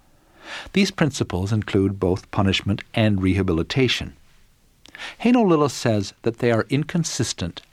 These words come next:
and incoherent, and he finds this inconsistency reflected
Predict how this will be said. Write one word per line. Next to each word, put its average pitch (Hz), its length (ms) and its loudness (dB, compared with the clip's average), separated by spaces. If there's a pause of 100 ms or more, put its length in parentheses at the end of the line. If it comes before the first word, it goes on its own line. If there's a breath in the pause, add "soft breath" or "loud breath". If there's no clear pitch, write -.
and 107 200 2
incoherent, 101 840 -2 (600 loud breath)
and - 120 2
he 185 100 4
finds 240 420 2
this 175 260 0
inconsistency 143 920 0
reflected 113 680 -2